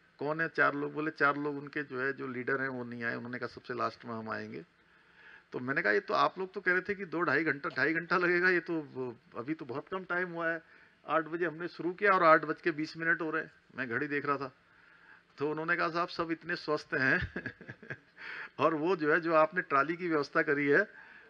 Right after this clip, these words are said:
वो उसकी जरूरत ही नहीं पड़ रही है उनको, वो खुद ही जो है सब निकल निकल के बाहर आ जा रहे हैं।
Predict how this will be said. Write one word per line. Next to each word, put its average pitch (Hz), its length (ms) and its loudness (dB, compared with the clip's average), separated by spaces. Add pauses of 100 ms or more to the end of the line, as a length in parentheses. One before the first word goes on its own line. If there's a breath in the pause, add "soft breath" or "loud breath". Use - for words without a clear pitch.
(160)
वो 180 220 4
उसकी 185 220 -4
जरूरत 180 280 2
ही 220 80 -2
नहीं 214 100 -2
पड़ 170 200 4
रही 147 120 2
है 143 60 4
उनको, 127 240 0
वो 160 120 6
खुद 165 240 0
ही 226 80 6
जो 208 140 12
है 208 60 10
सब 190 200 2
निकल 175 240 0
निकल 156 260 2
के 156 100 0
बाहर 117 320 0
आ 113 60 0
जा 101 160 -4
रहे 98 160 -6
हैं। - 220 -12